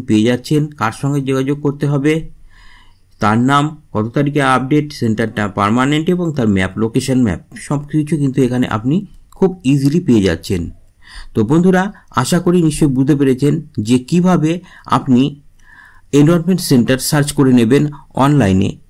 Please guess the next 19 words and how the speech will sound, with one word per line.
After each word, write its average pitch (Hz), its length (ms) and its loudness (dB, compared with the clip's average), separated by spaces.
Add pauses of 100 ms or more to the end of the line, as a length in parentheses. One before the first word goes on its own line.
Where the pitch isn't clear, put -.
এবং 143 280 4 (340)
ইজিলি 190 420 4
সেই 139 220 2
সেন্টারে 117 420 2
গিয়ে 117 340 4 (300)
আপনি 143 260 -2 (140)
আপনার 110 280 0 (340)
আধার 147 360 0
কার্ডের 131 320 0
কাজ 123 260 -4
করিয়ে 107 320 0
নিতে 95 140 -2
পারবেন। 92 360 -2 (1200)
তো 107 120 0
বন্ধুরা, 160 380 4 (280)
ভিডিওটি 180 440 2
যদি 151 240 2 (360)
ভালো 131 300 0
লাগে 104 300 2